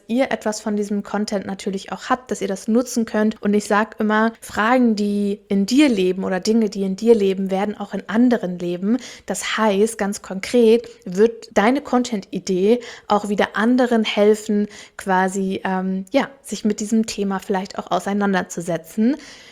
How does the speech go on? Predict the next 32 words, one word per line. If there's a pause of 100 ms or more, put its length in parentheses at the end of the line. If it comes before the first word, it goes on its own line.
Das
heißt,
lange
Rede,
wenig
Sinn.
Wenn
du
Content-Ideen,
Content-Wünsche
hast
für
mich, (120)
dann
lass
sie
mich
bitte
immer
super,
super
gerne
wissen
und
dann
werde
ich
auch
versuchen,
das
Ganze
natürlich